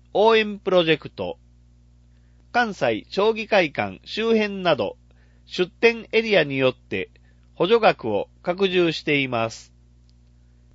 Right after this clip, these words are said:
対象、市内で店舗を賃借または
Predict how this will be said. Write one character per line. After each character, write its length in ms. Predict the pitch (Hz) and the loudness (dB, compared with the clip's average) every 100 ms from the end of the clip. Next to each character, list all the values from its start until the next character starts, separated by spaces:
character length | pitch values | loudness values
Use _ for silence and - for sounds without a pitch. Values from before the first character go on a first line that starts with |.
| - | 0
対 180 | 180 180 | 0 2
象、 400 | 160 139 127 - _ _ _ _ _ | 2 4 2 -2 _ _ _ _ _
市 180 | - 240 | -12 -4
内 220 | 220 131 | -2 -2
で 240 | 110 107 - | -2 -4 -2
店 260 | 220 214 170 | -2 -2 0
舗 80 | 131 | 2
を 260 | 107 101 - | 2 0 -6
賃 260 | - 208 165 | -6 -4 -4
借 440 | 123 - 101 87 _ _ | -4 -4 -10 -14 _ _
ま 140 | 143 | -4
た 140 | 220 190 | 2 4
は 160 | 113 | 4